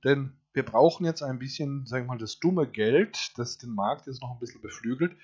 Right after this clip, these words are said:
damit die Profis, die sich natürlich jetzt positioniert haben, äh, rausgehen. Ne? Sonst würden sie sich ja kannibalisieren, das heißt, die haben jetzt hier super extreme Positionen aufgebaut. Und wenn sie jetzt alles wieder verkaufen würden, ja, dann haben sie ja nix.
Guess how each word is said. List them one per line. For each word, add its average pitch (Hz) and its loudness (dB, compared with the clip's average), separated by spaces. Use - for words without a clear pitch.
damit 156 -6
die 151 -4
Profis, 143 -4
die 120 -14
sich 113 -12
natürlich 110 -10
jetzt 104 -12
positioniert 113 -12
haben, 110 -6
äh, 110 -4
rausgehen. 117 -4
Ne? 135 -6
Sonst 139 -6
würden 135 2
sie 131 -8
sich 131 -4
ja 131 2
kannibalisieren, 120 -2
das 160 -2
heißt, 120 -4
die 110 -14
haben 117 -8
jetzt 110 -12
hier 110 -2
super 127 -2
extreme 113 -10
Positionen 107 -14
aufgebaut. 123 0
Und 117 -4
wenn 135 4
sie 139 2
jetzt 135 0
alles 135 0
wieder 131 2
verkaufen 123 4
würden, 143 6
ja, 135 2
dann 131 0
haben 143 -6
sie 123 -4
ja 95 -2
nix. - -12